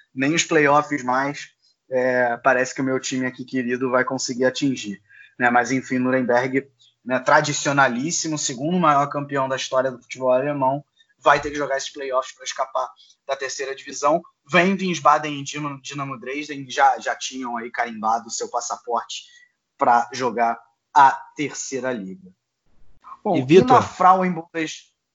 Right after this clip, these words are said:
Speaker 1: diga, Jonathan.
Speaker 2: Só fazendo aí mais um adendo, um jogador que se despediu também do futebol alemão, Mário Gomes, né, do Stuttgart,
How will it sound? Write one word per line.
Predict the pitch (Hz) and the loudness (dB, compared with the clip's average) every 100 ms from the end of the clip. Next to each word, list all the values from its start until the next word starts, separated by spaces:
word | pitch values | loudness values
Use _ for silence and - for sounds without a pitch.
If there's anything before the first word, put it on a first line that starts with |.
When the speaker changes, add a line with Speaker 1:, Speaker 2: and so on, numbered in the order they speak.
| _ | _
Speaker 1:
diga, | - 160 190 165 | -8 -4 0 0
Jonathan. | 147 131 120 | 2 -2 -4
Speaker 2:
Só | - 127 | -2 0
fazendo | 139 151 131 139 143 | 0 -2 -2 -2 -2
aí | 143 | -2
mais | 147 139 123 | -2 -4 -4
um | 135 143 139 117 | -6 -4 -4 -2
adendo, | 127 117 123 151 143 | -4 -2 0 0 0
um | 117 | 0
jogador | 127 127 131 | 2 2 2
que | - | 0
se | - | -2
despediu | 127 135 - 135 110 131 143 | 0 2 4 2 4 2 4
também | 135 127 | 4 4
do | 135 | 0
futebol | - 131 123 123 | 0 -2 4 6
alemão, | 127 117 113 135 | 6 4 4 2
Mário | 131 135 156 | 4 4 6
Gomes, | 131 139 131 113 | 6 6 4 0
né, | 107 104 | -2 -4
do | 101 104 | -6 -6
Stuttgart, | 107 - 120 117 120 123 | -6 -2 -2 -2 2 2